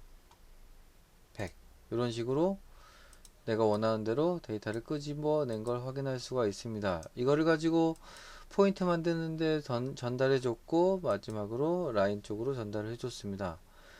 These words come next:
보시면 이만큼 돼요. 이만큼.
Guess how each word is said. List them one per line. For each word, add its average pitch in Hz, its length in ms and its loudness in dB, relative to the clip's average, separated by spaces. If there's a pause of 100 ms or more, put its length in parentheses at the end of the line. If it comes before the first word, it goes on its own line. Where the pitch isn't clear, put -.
(480)
보시면 165 580 4
이만큼 180 440 6
돼요. 127 140 6
이만큼. 98 640 0